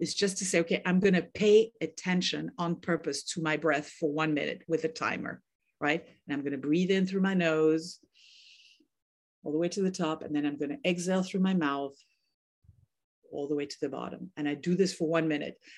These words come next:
And in one minute, you have time for maybe two, maybe three breaths max, depending on how <laughs> fast you breathe, right?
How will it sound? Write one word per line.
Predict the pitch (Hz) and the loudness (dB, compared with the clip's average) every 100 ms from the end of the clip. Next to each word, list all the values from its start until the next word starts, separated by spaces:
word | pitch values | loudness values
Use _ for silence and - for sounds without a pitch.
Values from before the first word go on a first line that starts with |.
| - | 2
And | 196 | 4
in | 208 | 6
one | 226 | 6
minute, | 226 208 185 | 6 4 4
you | 175 | 2
have | 160 - | 0 -2
time | 185 180 | 2 2
for | 180 | 2
maybe | 160 160 160 | 2 2 2
two, | - 185 185 | 2 4 4
maybe | 185 160 180 | 4 4 2
three | - 190 | 0 0
breaths | 185 185 196 - | 2 2 0 0
max, | 160 180 220 - | 2 2 0 -6
depending | 185 175 175 | 0 2 2
on | 170 | 0
how | 160 185 | 0 0
<laughs> | |
fast | - 214 214 | 0 0 0
you | |
breathe, | 170 170 196 220 | 6 6 6 2
right? | 165 190 208 | 0 0 0